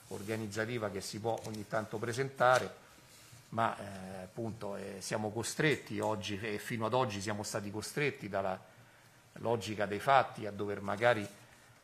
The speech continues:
eh, chiamare dall'oggi al domani una certa categoria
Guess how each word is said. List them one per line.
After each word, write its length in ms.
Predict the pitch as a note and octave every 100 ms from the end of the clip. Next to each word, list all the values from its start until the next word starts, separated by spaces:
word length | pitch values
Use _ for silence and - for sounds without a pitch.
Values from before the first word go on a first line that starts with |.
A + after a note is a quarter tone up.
| -
eh, 840 | A2 G2 F#2+ G2 F#2+ F#2+ F#2+ F#2
chiamare 420 | - G#2 A2 B2+ G#2
dall'oggi 500 | G#2 A2 B2+ G#2+ A#2
al 120 | G#2
domani 640 | G#2+ G#2+ A#2+ B2+ A2 A2
una 400 | G#2+ G#2+ G#2 G2 F#2+
certa 380 | A2+ A2 G#2+
categoria 800 | G2 G2 G2+ G2+ A2 A2 G2+ -